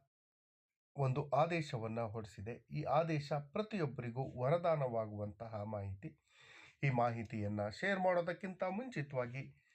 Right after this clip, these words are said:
ಯಾರ್ಯಾರು ಈ ಚಾನಲ್ಗೆ ಸಬ್ಸ್ಕ್ರೈಬ್ ಆಗಿಲ್ಲ, ದಯವಿಟ್ಟು ಸಬ್ಸ್ಕ್ರೈಬ್ ಮಾಡ್ಕೊಳ್ಳಿ, ನಿಮ್ಮ ಸ್ನೇಹಿತರಿಗೂ ಶೇರ್ ಮಾಡಿ. ನೀವು ಫೇಸ್ ಮಾಡ್ತಾ ಇರೋಂಥ ಪ್ರತಿಯೊಂದು ಪ್ರಾಬ್ಲಮ್ಗಳನ್ನ ಲೀಗಲ್ ಆಗಿ ಸಾಲ್ವ್ ಮಾಡ್ಕೊಳ್ಳೋಕ್ಕೆ ಉತ್ತಮ ವೇದಿಕೆಯಾದ ಸರ್ಕಾರಿ ನೌಕರ ಮಿತ್ರ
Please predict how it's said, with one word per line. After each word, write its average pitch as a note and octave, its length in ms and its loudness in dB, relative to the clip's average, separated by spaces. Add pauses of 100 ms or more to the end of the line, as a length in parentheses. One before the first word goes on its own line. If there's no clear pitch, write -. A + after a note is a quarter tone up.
(340)
ಯಾರ್ಯಾರು C3 560 2
ಈ A#3 180 -2
ಚಾನಲ್ಗೆ A#2+ 640 0
ಸಬ್ಸ್ಕ್ರೈಬ್ C#3 580 -2
ಆಗಿಲ್ಲ, G#2+ 300 0
ದಯವಿಟ್ಟು A2+ 760 0 (560)
ಸಬ್ಸ್ಕ್ರೈಬ್ C#3 440 2
ಮಾಡ್ಕೊಳ್ಳಿ, G#2 500 0
ನಿಮ್ಮ G2+ 260 -2
ಸ್ನೇಹಿತರಿಗೂ G2+ 680 -2
ಶೇರ್ F#2+ 340 -4
ಮಾಡಿ. F2 280 -6 (800)
ನೀವು G#3+ 120 4
ಫೇಸ್ B3+ 340 2
ಮಾಡ್ತಾ A3 280 4
ಇರೋಂಥ F3 280 4
ಪ್ರತಿಯೊಂದು F3+ 640 0
ಪ್ರಾಬ್ಲಮ್ಗಳನ್ನ C3+ 840 2
ಲೀಗಲ್ G#3 520 4
ಆಗಿ E3+ 240 2
ಸಾಲ್ವ್ C#3 300 0
ಮಾಡ್ಕೊಳ್ಳೋಕ್ಕೆ C3 540 -2
ಉತ್ತಮ G#3+ 440 0
ವೇದಿಕೆಯಾದ B2 920 0 (680)
ಸರ್ಕಾರಿ D3+ 580 4
ನೌಕರ C3 400 0
ಮಿತ್ರ B2 300 -4